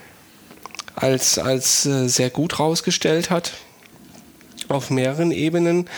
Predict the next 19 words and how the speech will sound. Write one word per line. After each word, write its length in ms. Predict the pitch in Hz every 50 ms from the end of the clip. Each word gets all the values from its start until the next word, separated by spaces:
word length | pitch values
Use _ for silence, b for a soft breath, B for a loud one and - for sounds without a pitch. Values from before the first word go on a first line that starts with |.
| B B B B B B B
Ähm, 260 | - - 135 135 139 127
aber 200 | 131 131 139 143
du 120 | 139 123
hattest 320 | 123 127 - 165 156 -
halt 120 | 160 151 -
jemanden, 280 | 165 151 151 151 151 147
der, 400 | 143 135 135 135 131 131 131 131
der 560 | 131 - 139 135 127 131 127 127 131 - - -
zurückkam 840 | - - 147 147 160 165 - - 170 156 160 156 160 156 151 151 135
aus 400 | 123 - 113 135 143 143 - -
einer 560 | 147 143 139 131 131 127 - - - - -
auch 280 | - 131 156 156 -
eher 560 | - - - 123 147 147 151 156 151 151 151 147 B B B B B B B B B B B
schlechten 540 | - - - - 156 170 185 - - - 180
als 240 | 160 147 - - 156
rechten 280 | 156 156 - - 170
Saison 400 | 147 - 139 - 143 143 156 151
in 140 | - 139 127 127
Wolfsburg, 640 | 131 143 185 - - - - 143 147 165 202 208